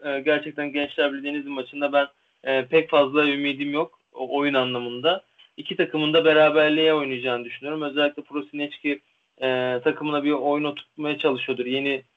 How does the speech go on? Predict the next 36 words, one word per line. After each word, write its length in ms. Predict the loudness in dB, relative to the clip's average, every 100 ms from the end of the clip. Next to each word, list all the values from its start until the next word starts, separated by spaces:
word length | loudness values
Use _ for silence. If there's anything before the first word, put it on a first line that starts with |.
| _
yeni 220 | -2 0 4
bir 40 |
hoca. 260 | 4 6 4
Aynı 160 | 2
şekilde 340 | -2 -6 -2 0
Mert 300 | 4 2 2
Nobre 340 | -2 0 0
de 60 | 0
öyle. 340 | 2 0 -2 _ _ _ 2
Mert 240 | 2 4
Nobre 280 | 2 2 0
takımını, 580 | -2 -2 0 2 2 0
e, 360 | -2 0 0 -4
iyi 180 | 2 4
hazırlamıştır. 800 | 4 2 2 2 2 -4 -6 -8 _ _ 8
Daha 220 | 8 8
böyle 180 | 4 4
galibiyeti 600 | 4 4 4 0 -4 -10
isteyen 320 | -4 -4 0
ta-, 200 | -2 -2
taraf 380 | -2 2 0 -2 _ _
kendi 260 | -2 0 0
sahasında 480 | 2 2 0 -4 -4
olduğu 220 | -4 -6
için 200 | -12 -6
Gençler 440 | -6 -2 0 0
Birliği 140 | 0 0
olacaktır 500 | 0 -2 -4 -2 2
ama, 320 | 2 0 -4 _ _ _ -4
e, 320 | -2 0 -2 -4
sıfır 320 | -10 -10 -14 -14
sıfır, 380 | -8 -6 -6 _ _ _ _ _ -4
e, 160 | 2
belki 380 | 6 6 2 -6
bir 200 | -4 -4
bir, 360 | -2 -4 -6